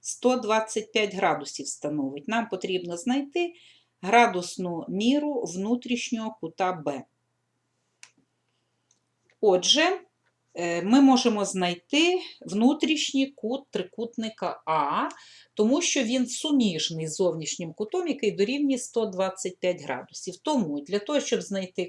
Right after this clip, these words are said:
кут А, ми від сто восьмидесяти віднімемо сто двадцять п'ять і будемо мати п'ятдесят п'ять градусів. Отже, даний кут — п'ятдесят п'ять градусів.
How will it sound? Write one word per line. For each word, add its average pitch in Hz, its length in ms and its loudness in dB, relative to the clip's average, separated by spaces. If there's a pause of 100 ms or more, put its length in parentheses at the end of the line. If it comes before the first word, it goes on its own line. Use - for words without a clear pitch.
кут 165 260 -12
А, 247 240 2 (720)
ми 220 240 0
від 196 200 -4
сто 196 280 0
восьмидесяти 285 960 -2
віднімемо 180 680 -4
сто 175 400 0
двадцять 156 680 -2
п'ять 320 440 0 (1500)
і 359 160 0
будемо 240 340 0
мати 285 360 2
п'ятдесят 226 600 0
п'ять 202 240 0
градусів. - 600 -10 (1120)
Отже, 202 420 0
даний 180 400 -2
кут — 349 340 -6
п'ятдесят 190 600 -2
п'ять 185 240 -4
градусів. - 580 -14